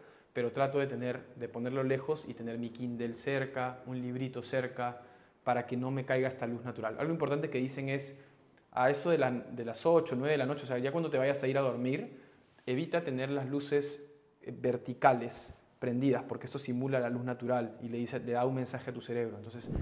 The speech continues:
trata de tener como lamparitas, este, chiquitas, más tenues,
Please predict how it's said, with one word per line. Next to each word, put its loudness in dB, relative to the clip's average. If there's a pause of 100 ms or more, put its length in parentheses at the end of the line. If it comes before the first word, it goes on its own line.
(180)
trata 2
de -2
tener -2
como 0
lamparitas, -4 (340)
este, -10
chiquitas, -6
más -6
tenues, -4